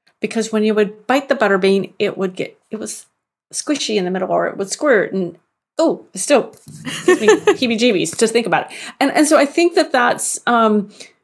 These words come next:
Speaker 1: I think that's part of it, is, is so much that it was the taste, but it was also very much the texture of it. And when I think about it now, even as an adult, because I do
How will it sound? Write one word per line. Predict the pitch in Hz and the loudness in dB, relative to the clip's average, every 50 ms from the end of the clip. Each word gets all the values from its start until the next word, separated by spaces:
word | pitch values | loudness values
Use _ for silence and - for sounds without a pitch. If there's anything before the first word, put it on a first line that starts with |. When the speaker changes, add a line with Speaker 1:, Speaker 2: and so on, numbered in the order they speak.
| _ _ _ - | _ _ _ -2
Speaker 1:
I | 262 | 0
think | - 415 415 - | 2 2 4 4
that's | - - - - - | 2 0 0 -4 -12
part | - - - 220 214 214 - - - | -14 -6 -2 0 2 2 0 0 0
of | - 185 180 156 151 | 2 2 2 2 0
it, | 120 120 123 - - - - _ _ | -4 -6 -8 -10 -12 -14 -14 _ _
is, | - 202 180 165 - - | -2 -2 -2 -2 -4 -2
is | 185 185 180 - | -2 -2 -2 0
so | - 202 190 | 0 2 2
much | 185 180 - - 165 - - - - _ _ _ _ _ _ _ _ - | 2 0 -2 -4 -6 -8 -10 -16 -18 _ _ _ _ _ _ _ _ 2
that | 220 214 | 2 2
it | 202 | 2
was | 202 190 | 2 0
the | - 202 | -2 -2
taste, | 196 - - - 262 220 208 214 214 - | -2 -2 -2 0 2 2 2 0 -2 -2
but | 202 190 | -4 -4
it | |
was | - - - - | -4 -4 -8 -10
also | 240 254 262 - 320 | -8 -8 -6 -6 -4
very | 294 - 233 226 | -2 0 0 0
much | 214 202 - - - | 0 -2 -4 -4 -6
the | 175 | -6
texture | 170 - - - - 208 202 - - - - 294 311 294 - | -6 -8 -6 -4 -4 -4 -4 -6 -8 -6 -4 -2 -2 -2 -4
of | - - 320 330 | -4 -4 -2 -2
it. | 359 370 370 - - - - - - - _ _ _ _ _ - | -2 -2 -4 -6 -10 -14 -16 -20 -20 -20 _ _ _ _ _ -4
And | - 220 220 214 208 208 208 208 208 202 202 202 196 196 - - - _ _ _ _ _ _ _ _ _ _ _ _ _ _ _ _ _ _ _ - | -2 0 0 0 0 0 0 0 0 0 -2 -2 -4 -6 -10 -14 -16 _ _ _ _ _ _ _ _ _ _ _ _ _ _ _ _ _ _ _ -4
when | 220 233 240 | -2 0 0
I | 226 269 | 0 0
think | - 254 247 233 | 0 -2 -2 0
about | 262 - - - | 2 2 2 2
it | - - | 2 0
now, | 190 196 196 190 - - | 0 0 2 2 0 0
even | 190 208 185 185 110 104 - - | -2 -2 -2 -4 -4 -6 -8 -8
as | - 185 185 185 | -6 -6 -4 -4
an | 180 | -4
adult, | 170 175 190 170 156 | -2 0 0 0 0
because | 185 - 240 214 | -2 -4 -2 0
I | 196 180 | 0 0
do | 180 180 226 220 - - | 0 0 -4 -6 -6 -8